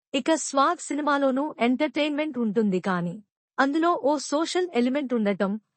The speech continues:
మెసేజ్ ఇస్తున్నట్టుగా అనిపించడంతో బాక్సాఫీస్ వద్ద కాస్త డల్ అయింది. స్వాగ్ సినిమాకు అనుకున్న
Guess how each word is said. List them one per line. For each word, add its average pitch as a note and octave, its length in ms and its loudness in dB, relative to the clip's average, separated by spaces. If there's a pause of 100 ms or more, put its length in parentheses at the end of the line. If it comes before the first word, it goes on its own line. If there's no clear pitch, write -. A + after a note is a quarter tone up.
(120)
మెసేజ్ D4+ 440 0
ఇస్తున్నట్టుగా B3+ 720 0
అనిపించడంతో G#3+ 800 0 (180)
బాక్సాఫీస్ B3+ 800 -2
వద్ద G#3 200 2 (280)
కాస్త B3+ 400 0
డల్ G#3+ 260 2
అయింది. F3+ 340 -2 (440)
స్వాగ్ D4 420 0
సినిమాకు D#4 560 -2
అనుకున్న B3+ 360 0